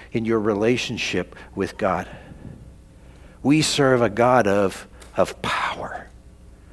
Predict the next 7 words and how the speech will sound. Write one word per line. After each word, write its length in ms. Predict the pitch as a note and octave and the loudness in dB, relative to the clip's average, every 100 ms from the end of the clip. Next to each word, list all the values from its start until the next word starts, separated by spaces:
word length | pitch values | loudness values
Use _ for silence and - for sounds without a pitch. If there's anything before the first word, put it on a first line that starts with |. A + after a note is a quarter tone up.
| - - - | -20 -20 -2
Thine 240 | A#2+ C3 | 2 2
is 160 | A#2+ G2 | 2 -4
the 100 | G2+ | -8
kingdom 720 | - - D3 D#3 D3+ G2+ F#2 - - - | -10 -6 0 2 2 0 -2 -8 -20 -8
and 180 | G#2+ G2+ | -4 -4
the 100 | F2+ - - | -6 -10 -6
power 800 | - - D3 D3+ A2 G#2+ G2+ | -2 4 6 6 4 0 -2